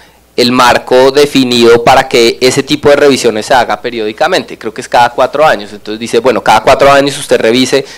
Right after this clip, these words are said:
si sus subsidios realmente están siendo distribuidos de una manera progresiva, si realmente están reduciendo inequidades, em, y eso, eh, pues, pe-, pero yo creo que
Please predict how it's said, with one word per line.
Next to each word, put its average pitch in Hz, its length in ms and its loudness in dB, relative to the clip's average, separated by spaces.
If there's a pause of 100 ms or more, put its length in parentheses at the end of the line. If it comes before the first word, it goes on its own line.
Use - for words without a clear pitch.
si 123 160 -10
sus 113 180 -10
subsidios 113 560 -4
realmente 123 760 -2
están 110 260 -6
siendo 117 340 -2
distribuidos 120 580 0
de 117 60 -4
una 120 120 -2
manera 120 300 -2
progresiva, 120 580 0
si 117 100 -8
realmente 104 460 -2
están 117 260 -4
reduciendo 110 560 -8 (260)
inequidades, 107 760 0 (320)
em, 110 560 -2 (160)
y 147 140 0
eso, 139 480 2 (360)
eh, 147 260 0 (120)
pues, 139 260 -2 (560)
pe-, - 180 -4
pero 156 200 0
yo 151 160 0
creo 165 180 2
que 190 240 0